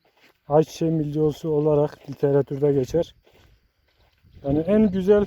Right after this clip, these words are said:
savaşım tekniği zamanında uygulanacak, tohuma uygulanacak metalaksil ilaçtır. Yani metalaksit, metalaksil içeren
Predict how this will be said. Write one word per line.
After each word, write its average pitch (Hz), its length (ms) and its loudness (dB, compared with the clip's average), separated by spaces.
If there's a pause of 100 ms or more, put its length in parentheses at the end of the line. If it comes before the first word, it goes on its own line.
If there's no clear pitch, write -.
savaşım 170 540 2
tekniği 175 520 -4 (1300)
zamanında 156 640 2
uygulanacak, 151 760 -2 (1400)
tohuma 170 380 4
uygulanacak 143 720 -2 (840)
metalaksil 151 760 0
ilaçtır. 147 480 0
Yani 120 240 -8
metalaksit, 131 580 -4 (300)
metalaksil 139 680 -2
içeren 143 460 -4